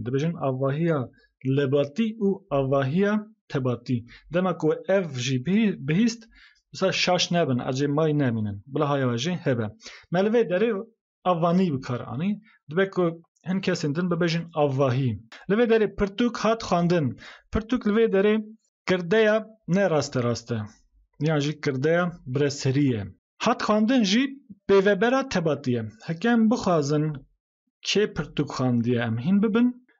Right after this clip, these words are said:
lê carna mirov hîn jî nabe. Mesela em bibêjin pirtûk hat xwandin. Em nizan kê xwand. Jaliyên kesan ve hatiye xwandin, lê hatiye xwandin. Lê îla, îla em bibêjin em dixwazin hîn bibin, em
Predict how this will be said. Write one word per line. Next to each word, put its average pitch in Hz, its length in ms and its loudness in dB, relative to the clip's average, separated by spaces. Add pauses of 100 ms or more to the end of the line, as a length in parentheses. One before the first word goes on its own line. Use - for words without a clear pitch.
(120)
lê 180 140 2
carna 220 280 2
mirov 214 220 2
hîn 254 260 4
jî 202 140 2
nabe. 127 220 0 (100)
Mesela 165 300 -2
em 190 100 0
bibêjin 196 360 0
pirtûk 175 300 -4
hat 208 140 -2
xwandin. 175 440 0 (320)
Em 131 160 -2
nizan 165 340 0
kê 135 180 -2
xwand. 107 240 -8 (360)
Jaliyên 135 420 -2
kesan 147 320 -4
ve 139 40 -2
hatiye 131 260 -2
xwandin, 147 380 -2
lê 233 100 2
hatiye 185 380 0
xwandin. 117 360 -2 (1200)
Lê 220 100 2 (140)
îla, 240 180 4 (160)
îla 220 180 4 (140)
em 190 120 2
bibêjin 196 360 2
em 165 100 2
dixwazin 160 420 0 (380)
hîn 185 200 2
bibin, 165 260 2 (320)
em 143 100 -2